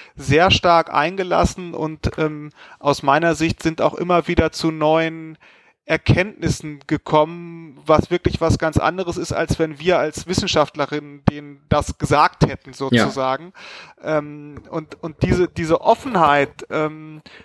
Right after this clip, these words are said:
Speaker 1: das ist was, was wirklich Kilpat auch, auch auszeichnet.
Speaker 2: Ja, schön zu hören. Ich wollte eigentlich später im Podcast nochmal mit einem Text von Ihnen anfangen, und zwar for-,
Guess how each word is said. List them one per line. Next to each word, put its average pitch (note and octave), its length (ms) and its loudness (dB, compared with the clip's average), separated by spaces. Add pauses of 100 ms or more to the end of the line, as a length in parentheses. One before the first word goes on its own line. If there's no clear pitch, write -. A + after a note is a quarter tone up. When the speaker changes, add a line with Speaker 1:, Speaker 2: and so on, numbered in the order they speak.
(160)
Speaker 1:
das E3 220 0
ist - 260 -2
was, - 540 0
was - 480 0
wirklich D#3+ 380 -4
Kilpat - 440 -4
auch, - 500 -2
auch - 260 0
auszeichnet. - 960 -2 (1040)
Speaker 2:
Ja, A2 320 0
schön A2 240 2
zu G#2+ 100 -4
hören. G2+ 340 -4 (1600)
Ich B2+ 180 2
wollte D3 260 4
eigentlich C#3+ 320 2
später - 340 2
im G#2+ 120 2
Podcast F2 600 -4
nochmal G2+ 320 -2
mit G2 220 -2
einem F#2 360 -2
Text - 200 -4
von B2 100 2
Ihnen G#2 140 -2
anfangen, F2 600 -4
und F#2+ 180 -8
zwar F#2 340 0
for-, G2 260 -6